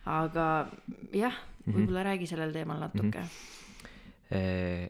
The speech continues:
Speaker 2: see on ka kindlasti väär arusaam, et kui me elaksime näiteks täisparadiisis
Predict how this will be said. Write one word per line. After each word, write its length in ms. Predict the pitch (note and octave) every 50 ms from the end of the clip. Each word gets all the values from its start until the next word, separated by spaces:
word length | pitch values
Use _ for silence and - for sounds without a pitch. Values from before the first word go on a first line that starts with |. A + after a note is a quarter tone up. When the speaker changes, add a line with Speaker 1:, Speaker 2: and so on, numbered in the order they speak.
| -
Speaker 2:
see 240 | _ - - - B2
on 80 | A2+ G2+
ka 80 | G#2 G2+
kindlasti 380 | G2+ G#2 F#2+ F2+ - - -
väär 220 | F#2 G2 G2 F#2 F#2+
arusaam, 480 | G2 G2 F2 - - F2+ F2 F2 F2 - - _ -
et 160 | E2+ - -
kui 180 | - - F#2 F2+
me 120 | F#2 F#2
elaksime 480 | F#2 F2+ E2+ - - - - F2+ F2 F2
näiteks 400 | F2+ F2 F2 - - E2+ - -
täisparadiisis 1120 | - G2+ G2+ G2 - - - G2+ G2 F#2+ F#2 F2 - F2 E2+ - F2 E2+ - - -